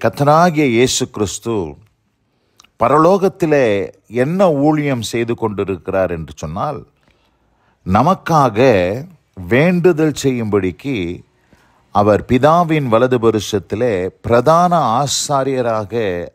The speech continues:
அவர் அங்கே இருக்கிறதை நாம் பார்க்கிறோம். பிதாவின் சமூகத்திலே,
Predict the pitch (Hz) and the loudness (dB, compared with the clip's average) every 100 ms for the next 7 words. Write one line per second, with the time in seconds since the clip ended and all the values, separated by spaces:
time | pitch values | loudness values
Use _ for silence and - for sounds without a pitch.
0 | - 90 95 90 82 85 90 - 90 82 | -10 -6 -6 -6 -8 -8 -8 -10 -10 -8
1 | 87 80 76 76 73 - - - _ _ | -8 -12 -14 -14 -14 -14 -16 -16 _ _
2 | _ _ - 104 117 117 110 92 107 113 | _ _ -6 0 2 2 -2 -4 -2 0
3 | 120 113 98 80 | 0 0 -4 -10